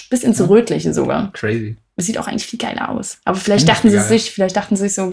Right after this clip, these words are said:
Speaker 1: so ein Sternschnitt, ähm,
Speaker 2: Ja, vielleicht nehmen die auch für diese, ähm, für diese Platte auf dem Buffet extra die, die nach nichts schmeckt, damit
Speaker 1: Hm.
Speaker 2: sie nicht geklaut wird.
Speaker 1: Vielleicht
Speaker 2: Einfach
Speaker 1: auch
Speaker 2: anfangen.
Speaker 1: muss sie nach nichts schmecken, damit die
Speaker 2: <laughs>
Speaker 1: Sal-,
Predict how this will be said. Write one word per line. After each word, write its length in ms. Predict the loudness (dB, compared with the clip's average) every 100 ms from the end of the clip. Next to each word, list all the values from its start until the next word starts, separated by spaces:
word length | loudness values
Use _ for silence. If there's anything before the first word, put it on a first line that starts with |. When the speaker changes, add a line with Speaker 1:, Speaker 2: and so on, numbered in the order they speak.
| -6
Speaker 1:
so 100 | -4
ein 100 | -4
Sternschnitt, 1120 | -2 0 2 0 -4 -14 -8 0 0 0 -6 -4
ähm, 280 | -2 0 0
Speaker 2:
Ja, 100 | 0
vielleicht 460 | 0 4 4 4
nehmen 160 | 4 6
die 100 | 6
auch 120 | 2
für 140 | 0 -2
diese, 360 | 2 2 0 0
ähm, 340 | -2 -2 -4 -10 _
für 140 | -8
diese 180 | -4 -4
Platte 360 | -2 -2 0 0
auf 100 | 0
dem 80 | -2
Buffet 320 | -2 -2 -2
extra 380 | -2 -4 -4 -4
die, 180 | -2
die 280 | -2 -2 -4 -4
nach 180 | -2
nichts 240 | 0 -2 -2
schmeckt, 300 | -2 0 0
damit 160 | 0
Speaker 1:
Hm. 60 | 0
Speaker 2:
sie 100 | 0
nicht 140 | -2
geklaut 380 | -4 -4 -2 -2
wird. 100 | -2
Speaker 1:
Vielleicht 220 | 2 2 4
Speaker 2:
Einfach 120 | 4
Speaker 1:
auch 100 | 2
Speaker 2:
anfangen. 160 | 2 4
Speaker 1:
muss 160 | 4
sie 80 | 2
nach 140 | 4
nichts 300 | 4 4 2
schmecken, 320 | -2 0 2 2
damit 260 | 2 0
die 60 | 2
Speaker 2:
<laughs> 20 |
Speaker 1:
Sal-, 360 | 4 2 0